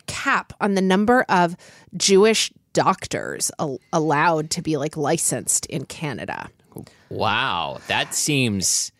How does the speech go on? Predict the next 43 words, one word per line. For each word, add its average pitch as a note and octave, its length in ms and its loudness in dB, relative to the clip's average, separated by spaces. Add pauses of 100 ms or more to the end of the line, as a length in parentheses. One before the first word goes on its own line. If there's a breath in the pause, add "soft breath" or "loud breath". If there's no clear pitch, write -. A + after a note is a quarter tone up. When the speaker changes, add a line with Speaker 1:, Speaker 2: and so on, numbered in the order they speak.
(100)
Speaker 1:
It A3+ 160 2
seems F#4+ 240 4
quite F4 300 2 (320)
late F4+ 300 4
for D#4 160 2
that G3 160 2
kind G#3+ 160 2
of F3+ 80 0
thing. D#3+ 440 0
I G#3+ 100 4
mean, A3+ 40 6
Speaker 2:
Yeah, A3 100 4
Speaker 1:
after - 320 2
Speaker 2:
like, A#3+ 120 2
Speaker 1:
World C4+ 160 4
War A#3+ 140 4
Two, E4+ 260 2
but G#3+ 100 4
I A3+ 120 4
know A3+ 160 2
nothing B3 420 0 (280)
Speaker 2:
it, - 260 -4
Speaker 1:
about A3+ 340 4
it. A2+ 140 2
Speaker 2:
it's, - 200 -6
it A#2 100 4
seems F#3 220 6
that, E3+ 220 6
Speaker 1:
So E3+ 40 4
Speaker 2:
like, E3+ 220 2
that A#2+ 200 0
would, F#2 260 -2
that G#2 180 0
would, D#2+ 340 -4
uh, D2+ 300 -2 (380)
strongly G2+ 600 0
and F2 160 0
unnecessarily F#2+ 760 0
suppress F2 560 -2
the E2 260 -4 (220)
supply F#2+ 380 0
of E2+ 140 -2
doctors. E2+ 640 -2